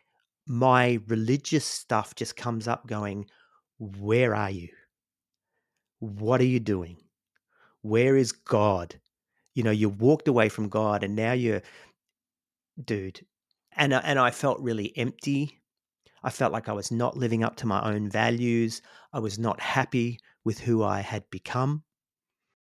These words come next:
I was paranoid now because it's like, "Oh my God, there's all these people and, you know, the cops are onto them." And then other people I know started getting arrested for,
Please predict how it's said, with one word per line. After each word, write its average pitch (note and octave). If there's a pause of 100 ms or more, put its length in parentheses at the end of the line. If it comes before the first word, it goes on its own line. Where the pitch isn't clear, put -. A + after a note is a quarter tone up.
(380)
I C3
was G2+
paranoid D#3+
now E3
because -
it's -
like, G2+
"Oh C3
my A2
God, D3 (120)
there's G2+
all A2+
these F#2+
people D#3+
and, F#2 (160)
you G#2
know, F#2+
the F#2+
cops -
are D#3
onto D3+
them." C3+
And G#2
then G#2 (420)
other C#3+
people D3+
I C3
know C3
started A#2+
getting A2+
arrested A#2
for, G2